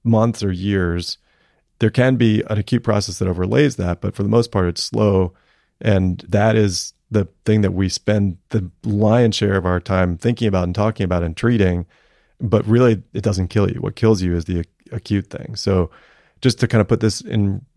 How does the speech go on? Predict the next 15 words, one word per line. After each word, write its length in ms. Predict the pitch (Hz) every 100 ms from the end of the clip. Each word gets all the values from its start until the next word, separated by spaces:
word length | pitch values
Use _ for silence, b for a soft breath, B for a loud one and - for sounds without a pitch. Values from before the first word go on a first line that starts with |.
| _
in 140 | -
a 60 | 104
little 220 | 110 123
bit 120 | 110
of 180 | 101 90 - -
reference 640 | 127 113 110 101 92 - - _ _
for 260 | - 98 92
you. 80 |
So 260 | 90 113 104 - _ -
having 380 | 117 - 170 151
coronary 400 | - 123 117 104
disease, 400 | 90 85 82 87
which 240 | 101 - - -
most 340 | 113 117 113 _ -
Western 480 | 107 107 - 107